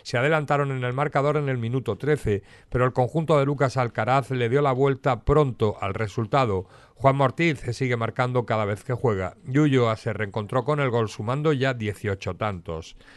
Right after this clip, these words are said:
El Almería cuenta por victoria sus encuentros de la segunda vuelta, con un total de cuatro, y además contabiliza diez jornadas sin perder. Es tercero en la clasificación con los mismos puntos que el Valladolid, que ocupa plaza de ascenso directo.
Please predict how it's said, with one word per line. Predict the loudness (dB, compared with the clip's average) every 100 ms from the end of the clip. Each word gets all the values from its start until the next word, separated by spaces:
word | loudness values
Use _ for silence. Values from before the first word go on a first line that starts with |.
| -10
El | -2
Almería | -2 0 0 0 0
cuenta | -2 0 -2
por | 0
victoria | -2 -4 -2 -2 -2
sus | -4 -6
encuentros | -6 -2 -2 0 0 2
de | -2
la | -4
segunda | -6 -6 -4 -2
vuelta, | 0 2 2 -2 -4 -6 -16 -20 0
con | 2 2
un | 2
total | 2 2 -2
de | -2
cuatro, | 0 0 0 -4 -6
y | -2 0
además | 0 0 -2 -4
contabiliza | -6 -2 0 0 -2 -2 -2
diez | -2 -4
jornadas | -4 -4 -4 -6
sin | -8 -10
perder. | -8 -4 -4 -6 -10 _ -20 _
Es | 0 0
tercero | 0 0 2 2 4 4 0 -2
en | -2
la | -2 -2
clasificación | -4 -4 -6 -4 -4 0 0 0
con | -2
los | -2
mismos | -2 -4 -2 -2
puntos | -2 -2 -4
que | -2
el | -2
Valladolid, | 0 0 2 2 0
que | -2
ocupa | -4 -4 -2 0 0
plaza | -2 -2 -2 -2
de | -2
ascenso | -4 -8 -6 -8
directo. | -4 -4 -6 -8 -12